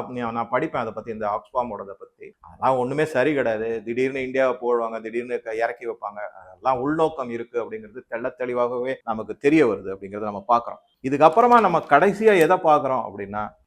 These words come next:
எல்லாம் சொல்லுவாங்க மாடர்ன் ஃபேக்டரிஸ் எல்லாம்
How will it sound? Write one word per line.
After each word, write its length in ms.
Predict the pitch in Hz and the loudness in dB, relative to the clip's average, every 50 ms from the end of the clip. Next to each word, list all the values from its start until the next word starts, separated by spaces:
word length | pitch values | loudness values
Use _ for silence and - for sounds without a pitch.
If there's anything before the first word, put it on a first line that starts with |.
| _ _ _ - | _ _ _ -2
எல்லாம் 280 | 208 247 277 262 208 | 2 4 4 4 4
சொல்லுவாங்க 380 | 214 226 233 233 208 160 104 - - - _ _ _ _ - - 110 | 6 8 8 8 8 6 2 -4 -8 -14 _ _ _ _ -18 -4 4
மாடர்ன் 540 | 135 175 220 247 254 254 254 254 254 254 240 - - _ _ _ _ _ _ | 6 10 10 10 10 8 6 2 0 -2 -6 -10 -16 _ _ _ _ _ _
ஃபேக்டரிஸ் 480 | 180 190 220 220 - - 233 220 - 202 | 4 4 4 2 0 0 0 2 2 2
எல்லாம் 280 | 190 196 202 202 208 | 4 4 4 4 2